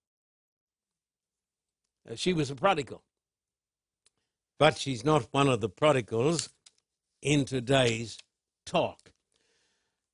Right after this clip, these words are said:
Uh, Jesus loved her very much. He not only loved her, but he liked her because she was so generous. Judas and the disciples didn't get it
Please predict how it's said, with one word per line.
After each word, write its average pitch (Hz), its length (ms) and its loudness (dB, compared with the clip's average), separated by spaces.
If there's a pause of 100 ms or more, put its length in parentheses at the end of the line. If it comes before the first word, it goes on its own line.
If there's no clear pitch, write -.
Uh, 123 140 -10
Jesus 165 520 0
loved 156 280 2
her 131 80 0
very 123 280 2
much. - 500 -8 (880)
He 135 60 -14
not 185 180 6
only 147 240 6
loved 143 320 4
her, 135 80 2
but 139 160 4
he 127 100 4
liked 143 380 2
her - 300 -16 (1800)
because 147 280 -8
she 143 140 -8
was 123 140 -14
so 147 140 -6
generous. 135 760 0 (1080)
Judas 240 540 4
and 226 240 6
the 220 100 8
disciples 202 760 4
didn't 196 440 4
get 196 220 6
it 196 160 0